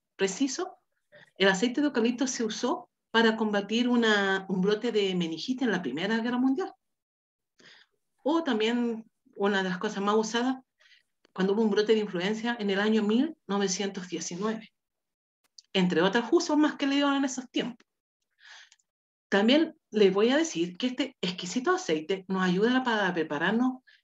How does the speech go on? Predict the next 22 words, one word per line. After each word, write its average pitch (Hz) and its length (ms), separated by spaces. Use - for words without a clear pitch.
en 180 100
los 180 120
cambios 220 380
bruscos 240 360
de 233 60
estación, 220 680
cuando 175 260
los 165 120
inviernos 202 300
son 143 140
muy 131 120
fríos - 480
y 156 80
los 156 120
estados 175 360
gripales. 190 460
Nos 185 280
devuelve 226 680
el 185 200
placer 185 420
de 214 100
respirar 180 720